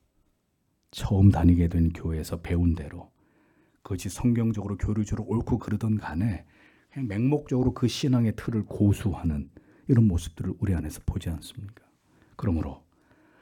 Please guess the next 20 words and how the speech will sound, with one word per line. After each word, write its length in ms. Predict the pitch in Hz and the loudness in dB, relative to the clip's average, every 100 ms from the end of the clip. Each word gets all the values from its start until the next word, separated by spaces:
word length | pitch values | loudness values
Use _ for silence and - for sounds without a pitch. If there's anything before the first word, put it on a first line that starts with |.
| _ | _
올바른 480 | - 104 110 131 135 | 6 10 12 10 8
것을 260 | 113 - 110 | 4 2 -6
보고 480 | - 98 95 98 - | -4 -4 -2 -6 -2
그것을 320 | 117 101 107 | -2 -2 -4
통해서 320 | - 95 - 87 | -4 -6 -6 -10
바른 440 | - 95 110 131 | -4 6 12 12
영향을 420 | 92 82 82 85 | 12 8 4 2
받고 540 | 85 - - - - _ _ _ _ _ _ _ _ _ | -2 -8 -12 -18 -18 _ _ _ _ _ _ _ _ _
정상적으로 680 | - 90 90 95 92 87 87 | -2 0 2 0 -2 -4 -8
성장해 500 | - 120 110 92 85 | -4 -2 0 -2 -2
나아가는 520 | 76 73 76 73 80 | -4 -8 -10 -10 -10
것이 400 | 80 80 - 127 131 - - - | -10 -10 -6 -6 -8 -20 -20 -16
신앙에서 680 | - 143 135 131 113 - | 0 6 8 8 4 0
왜 440 | 104 87 107 147 156 | 0 6 12 12 10
중요한지를 760 | - 104 98 82 71 80 76 - _ _ _ _ _ _ - | 6 2 2 0 -6 -10 -14 -16 _ _ _ _ _ _ -8
우리는 280 | 87 80 76 | -4 -4 -6
거듭 280 | - 90 - | -6 -6 -6
강조하지 580 | - 85 90 95 85 | -4 -2 -2 -4 -4
않을 180 | 80 76 | -8 -10
수가 400 | - - 92 98 | -14 -16 -16 -16